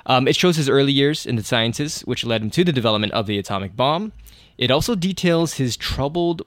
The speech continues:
personal life and the effects it had on his work and mind. Now, just right off the bat, with that little description that I wrote down, this movie is really not, like,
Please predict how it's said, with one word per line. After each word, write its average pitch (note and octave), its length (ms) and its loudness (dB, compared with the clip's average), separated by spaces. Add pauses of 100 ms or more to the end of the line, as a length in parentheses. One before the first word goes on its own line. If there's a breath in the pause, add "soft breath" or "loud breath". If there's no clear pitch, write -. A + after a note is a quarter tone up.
personal C#3 600 -2
life A2 420 0
and G#2+ 120 -2
the G#2 80 0
effects G#2+ 420 -4
it B2+ 80 -4
had G2 420 -4 (420 soft breath)
on G#2+ 260 0
his G2 440 -2
work G2+ 460 -4 (100)
and G2+ 460 -2
mind. G2 640 -4
Now, C3 380 2 (420 loud breath)
just G3 400 2
right D3+ 180 6
off C#3 160 4
the A2+ 80 -2
bat, F#2+ 340 0
with A#2+ 160 0
that A#2+ 160 2
little G#2+ 200 0
description G#2+ 440 0
that F#2+ 120 0
I F#2+ 40 0
wrote F#2 260 0
down, F#2+ 320 -4 (200 loud breath)
this B3 240 2
movie E4+ 280 4
is D#3+ 180 4
really F#3 400 6
not, C#3+ 340 2 (240)
like, B2+ 160 0